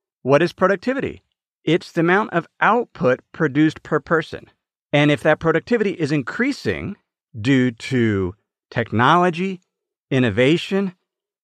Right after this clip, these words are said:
education, that allows countries to be more wealthy. We discussed this back in episode one forty-two, titled, "Why Are Some Nations Wealthier Than Others?" That episode was prompted by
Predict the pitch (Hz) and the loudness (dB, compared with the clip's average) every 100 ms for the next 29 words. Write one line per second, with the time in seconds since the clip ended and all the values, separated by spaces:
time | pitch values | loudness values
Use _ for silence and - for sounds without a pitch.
0 | _ - 117 113 - 113 107 151 190 185 | _ -6 -4 -6 -6 -6 -4 -6 -8 -10
1 | _ _ _ _ _ _ _ - 160 220 | _ _ _ _ _ _ _ 0 2 2
2 | 226 185 160 - - 143 - 135 139 - | 2 2 0 -4 -8 -8 -6 -8 -8 -10
3 | _ _ _ - - 170 175 156 180 190 | _ _ _ -6 0 2 2 0 0 -2
4 | - - _ _ _ _ _ _ _ _ | -8 -16 _ _ _ _ _ _ _ _
5 | _ _ - 190 196 190 214 202 208 - | _ _ 2 2 4 2 2 0 -2 -4
6 | 170 - 160 151 - 151 170 156 160 123 | -2 0 -2 -4 -4 -2 -2 0 0 0
7 | 131 143 143 - - 139 135 117 - 202 | 0 -2 -2 -10 -6 -2 -2 -4 -2 2
8 | 143 117 123 _ _ - 139 135 123 226 | 2 0 -4 _ _ -2 0 0 -2 0
9 | 320 - 240 208 196 190 175 131 151 156 | 0 -2 -2 0 0 -2 -4 0 0 0
10 | 147 123 117 - 127 123 71 - - _ | -2 -2 -4 -2 -2 -2 -4 -10 -20 _
11 | _ _ _ _ - 208 254 269 - 190 | _ _ _ _ -4 -2 -2 -4 -6 -4
12 | 233 196 175 160 160 - 185 202 208 151 | -4 -4 -2 -2 -4 -2 0 0 0 -4
13 | 110 120 107 107 | 0 2 2 2